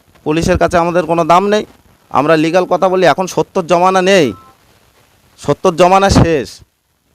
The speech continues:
ভালো ভালো ছেলেদেরকে এই মিথ্যা কেসের সম্মুখী কেন হতে হবে? আমি তো বলবো, এই ভাঙড়টাকে নিয়ে, ভাঙড়ে যেসব ছেলেপিলে, ভাঙড়ে যেভাবে কেস খাচ্ছে হাজার হাজার ছেলে,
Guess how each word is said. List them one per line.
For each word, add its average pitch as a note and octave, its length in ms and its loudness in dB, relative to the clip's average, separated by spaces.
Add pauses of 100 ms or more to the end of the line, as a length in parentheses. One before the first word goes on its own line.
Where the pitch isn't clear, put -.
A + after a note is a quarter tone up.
(1400)
ভালো D#3+ 300 2
ভালো F#3 200 2
ছেলেদেরকে F#3+ 560 0
এই F#3+ 80 0
মিথ্যা E3+ 380 -2
কেসের G3 360 -2 (200)
সম্মুখী F3+ 500 0
কেন F#3 260 2
হতে G3 220 2
হবে? A#2 260 0 (1160)
আমি D3+ 240 0
তো G#3 120 0
বলবো, G3+ 440 0 (100)
এই C#3+ 120 -2
ভাঙড়টাকে F#3 720 0
নিয়ে, G3+ 300 0 (460)
ভাঙড়ে E3 440 2
যেসব F3 320 -4
ছেলেপিলে, D#3+ 520 -2 (480)
ভাঙড়ে F3 520 2
যেভাবে F3 440 0
কেস - 280 -2
খাচ্ছে G3 260 -4
হাজার D#3+ 300 0
হাজার F#3 260 0
ছেলে, C#3+ 300 0